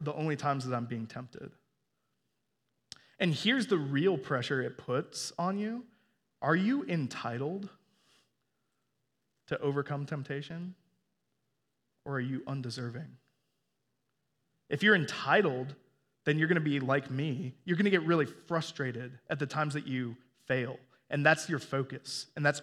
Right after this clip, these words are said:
all you'll see. Your gaze will go there to your failure. If you're undeserving, if you know that at your core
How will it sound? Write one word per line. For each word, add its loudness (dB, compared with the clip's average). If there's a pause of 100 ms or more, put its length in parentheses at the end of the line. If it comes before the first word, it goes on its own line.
all 2
you'll 0
see. -4
Your -4
gaze 2
will 0
go 0
there -4 (220)
to -8
your -2
failure. -8 (1000)
If -8
you're 0
undeserving, -2 (1000)
if -10
you 6
know 4
that 2
at 2
your -2
core -8